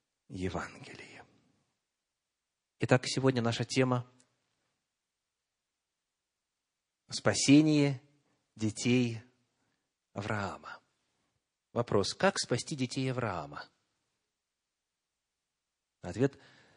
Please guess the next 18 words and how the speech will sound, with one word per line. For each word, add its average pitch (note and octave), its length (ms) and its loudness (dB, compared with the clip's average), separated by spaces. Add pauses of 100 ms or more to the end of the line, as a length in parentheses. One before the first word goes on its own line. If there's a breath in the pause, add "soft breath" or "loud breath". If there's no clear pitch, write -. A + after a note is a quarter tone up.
(140 soft breath)
так A#2+ 200 0
же, B2 120 -6
как - 220 -6
и A#2+ 60 -6
самого A#2 720 0
Авраама, - 680 -14
то G#2 120 0
есть - 380 -2 (1700)
верою E2+ 720 -6 (320)
в - 100 -10
Слово G2 640 -2 (300)
Божье. - 400 -8
Всё, - 260 -2
что - 160 -4
сказал D3+ 580 -2
Бог, - 380 -6 (220 soft breath)
есть A2+ 320 -8
истина. A#2 580 -12